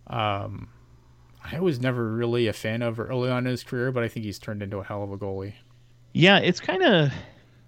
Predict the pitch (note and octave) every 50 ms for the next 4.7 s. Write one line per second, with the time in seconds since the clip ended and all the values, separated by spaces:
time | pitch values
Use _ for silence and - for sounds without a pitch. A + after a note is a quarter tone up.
0 | _ _ - _ _ _ - - - - - _ _ - - E4+ F4+ C4+ - D#3+
1 | F#3+ G3 - - D#3 C#3 - - B2+ A#2+ A#2+ A#2 B2 B2+ B2 B2 A#2+ B2 A#2 A2+
2 | A2 A2+ A#2 - - - B2+ C3+ C3 B2+ B2+ B2+ A#2+ A#2 A#2+ A#2+ A2+ - - A#2
3 | A2 A2 - - - A2+ A2+ A#2+ A#2 A2+ G#2+ A2 A2+ A2+ - A#2 A2+ A#2+ B2+ C3
4 | C3 C3+ C#3 C#3+ C#3 C#3 C3 A#2+ A#2+ A#2+ A#2 A#2 A#2 A2+